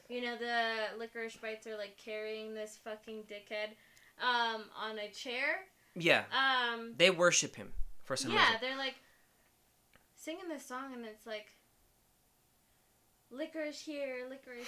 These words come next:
Speaker 1: there, yummy, yummy,
Speaker 2: <laughs>
Speaker 1: yummy." <laughs> Yeah. Dude, I eat that shit up.
Speaker 2: So, yeah, this guy's a real, I mean, I think what I learned over the course of the movie, though, is that, like, everyone here is, like, really lonely, okay?
Speaker 1: <laughs>
Speaker 2: Uh, especially the licorice guy.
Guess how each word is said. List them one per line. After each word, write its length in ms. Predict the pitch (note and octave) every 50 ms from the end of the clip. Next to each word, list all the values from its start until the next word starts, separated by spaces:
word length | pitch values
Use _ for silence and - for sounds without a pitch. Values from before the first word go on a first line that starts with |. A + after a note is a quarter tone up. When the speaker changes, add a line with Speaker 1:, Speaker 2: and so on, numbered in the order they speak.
| B3 - -
Speaker 1:
there, 360 | B3+ B3 A#3+ A#3 A#3 A#3 A3+
yummy, 640 | A#3+ B3+ C#4 D4 D4+ D4+ D#4 D#4 D#4 D#4 D4+ C#4+ C4+
yummy, 400 | B3 A#3+ A#3+ - G#3 A3 C4 A#3
Speaker 2:
<laughs> 0 |
Speaker 1:
yummy." 880 | - D4 B3+ - A#3+ B3 C4+ - C4 C4+ E4+ - - F4+ - D#4+ E4 D#4+ A#3+
<laughs> 0 |
Yeah. 100 | D#4+ D4+ - - D#4+ D4 D#4 D4 - - D4+ D4 C#4+ C#4+ D#4 E4+ - - D5+ D#5+ - - D#5 D5+ - - - - -
Dude, 260 | E4 F4+ F#4+ G4 C4
I 300 | B3+ A#3+ B3 C4+ C4+ D4 D#4 C#4+ G#3
eat 220 | B3 C4+ D#4+ E4 -
that 220 | D4+ C#4 C4+ C4+
shit 340 | - - - D#4 D4 C4+ B3
up. 380 | C4+ D4+ D#4+ D4 B3+ - -
Speaker 2:
So, 120 | - - F#3+
yeah, 140 | E3 E3 D#3
this 160 | E3+ F#3 -
guy's 200 | - A#3 A#3 A3+
a 60 | G#3+
real, 220 | F#3+ F#3+ G3 F#3 - - - -
I 100 | F3+ E3+
mean, 300 | F3 F3+ F3+ E3+ E3+ F3 - - - -
I 120 | E3 E3 E3
think 200 | - A#3+ A3+ -
what 120 | B3 A3 G3+
I 60 | E3+
learned 240 | D3+ D#3+ E3 D#3+ D3
over 240 | C#3+ D3 C#3 D#3
the 60 | C#3 -
course 280 | - - D#3 D3+ -
of 60 | D3+
the 60 | C3 B2+
movie, 240 | B2 C3 C3 C3 D3
though, 160 | D3 D3+ D3
is 120 | C#3 C3
that, 140 | C3+ C3 B2+
like, 220 | C3 A#2+ A#2 - -
everyone 460 | C#3 C3 B2+ C3 D3 D3 D3+ D3+ C#3+
here 300 | B2 B2+ C3+ C3+ C3 C3 C3
is, 100 | B2+ B2
like, 140 | A2+ A2 A#2
really 720 | A2+ A2 A2+ A#2 A#2 B2+ C3 C3+ C#3+ D3 D3 D3 C3+ B2+
lonely, 800 | A#2 A2+ A2 A2+ A#2 A#2 A#2+ A#2+ A#2+ A#2 G#2+ G2+ F#2+ F#2 F2+ F2
okay? 500 | F2+ F#2 - - A#2+ A2 A#2 B2+ B2+ - - - -
Speaker 1:
<laughs> 280 | - C#4+ D4 - - -
Speaker 2:
Uh, 300 | D3+ C#3+ C#3+ D3 D3 C#3+ C#3+ E3+
especially 520 | E3+ D#3 - G#3 A3 A#3+ - - B3 G#3+
the 140 | F#3 E3+ E3
licorice 460 | C#3+ C#3+ D#3 - D#3+ C3+ C3 B2 -
guy. 360 | - - G#2 F#2+ F#2+ G2 -